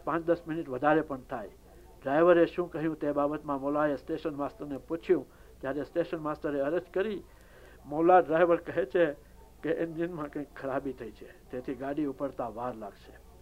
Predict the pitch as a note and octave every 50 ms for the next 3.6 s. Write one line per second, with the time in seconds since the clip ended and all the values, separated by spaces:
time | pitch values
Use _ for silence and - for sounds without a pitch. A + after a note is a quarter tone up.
0 | - - B2 B2+ D3+ D#3 D3+ - C3+ C#3 D3 D3 C#3 - - C#3+ C#3 - D3+ D3
1 | C#3+ D3 C#3+ C#3 C#3 C#3 C3+ - - - C#3+ C#3 C3 A#2+ - - - - - -
2 | - C3+ C3+ - F#3 F3+ F3+ D#3+ C#3 C3 C3 B2 A2+ - - - - B2 C3 C3+
3 | - - C3+ C3+ C3+ D#3+ E3+ F3+ F#3 F#3+ E3 C#3